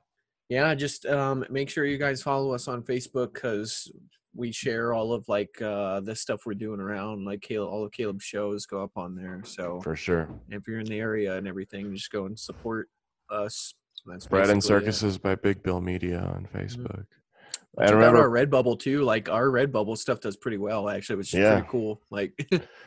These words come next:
Speaker 2: Remember, uh, March fourteenth, this Saturday, American Dream, The Hangout, nine o'clock P M, Pie Fest.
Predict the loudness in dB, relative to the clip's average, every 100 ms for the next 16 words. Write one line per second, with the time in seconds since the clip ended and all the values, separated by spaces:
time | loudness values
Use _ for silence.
0 | -8 4 6 8 8 8 8 6 6 6
1 | 4 4 -2 0 2 2 0 -2 -2 -4
2 | -4 -4 -2 2 2 4 2 0 0 2
3 | 2 0 -2 2 2 2 -2 -2 0 0
4 | 0 0 0 0 0 -2 -2 -2 -2 -2
5 | 2 4 4 6 6 6 2 -8